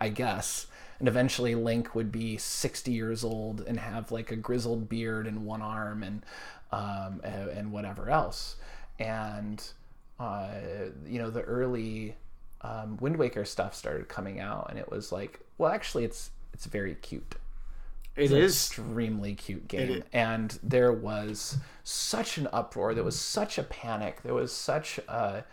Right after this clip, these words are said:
Speaker 1: uh, a notion that there needed to be a consumer revolt. There needed to be a boycott. There needed to be something. Like, Nintendo is abandoning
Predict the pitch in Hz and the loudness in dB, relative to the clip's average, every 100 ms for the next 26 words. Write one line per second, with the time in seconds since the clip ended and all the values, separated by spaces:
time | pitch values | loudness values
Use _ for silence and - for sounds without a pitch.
0 | - - - - - 113 107 98 101 - | -20 -20 -20 -10 -2 0 2 2 0 0
1 | 117 135 156 151 131 120 117 127 123 117 | 2 6 6 6 2 4 4 4 2 2
2 | 113 - - - - 156 147 127 117 117 | 0 -2 -6 -4 0 2 4 4 4 4
3 | 131 127 113 117 127 117 123 113 98 123 | 4 4 2 0 2 0 0 -2 0 2
4 | 135 - 113 107 - 113 120 117 110 104 | 2 0 -2 -2 0 0 0 0 -2 -4
5 | - 170 147 117 110 98 110 113 110 - | 2 2 4 2 0 -2 0 0 0 0
6 | 165 131 113 104 113 107 110 - 110 - | 2 2 2 0 2 0 0 -2 -2 0
7 | 120 143 127 113 110 | 2 4 2 0 -4